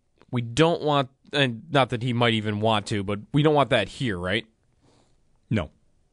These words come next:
Speaker 2: I don't think so.
Speaker 1: Even though,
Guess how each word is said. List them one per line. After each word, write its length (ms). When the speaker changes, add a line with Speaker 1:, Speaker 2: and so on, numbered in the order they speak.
Speaker 2:
I 80
don't 100
think 140
so. 200
Speaker 1:
Even 280
though, 400